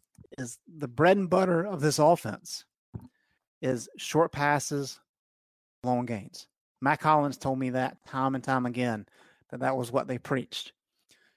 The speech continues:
And that's the idea. You wanna make easy passes for your quarterback. Remember, a lot of the throws in this offense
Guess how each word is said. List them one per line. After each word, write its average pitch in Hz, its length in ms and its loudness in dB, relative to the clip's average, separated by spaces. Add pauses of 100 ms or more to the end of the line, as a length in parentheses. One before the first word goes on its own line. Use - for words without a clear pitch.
(140)
And 127 100 -2
that's 139 160 2
the 170 140 6
idea. 202 260 8
You 156 200 2
wanna 202 200 4
make 202 320 4
easy 190 420 0
passes 190 420 0
for - 140 -4
your 175 140 4
quarterback. 175 520 4 (760)
Remember, 196 500 6
a 143 80 0
lot 156 300 6
of 202 100 2
the 185 100 -4
throws 165 720 2 (240)
in 170 160 -4
this 170 160 -4
offense 170 720 -4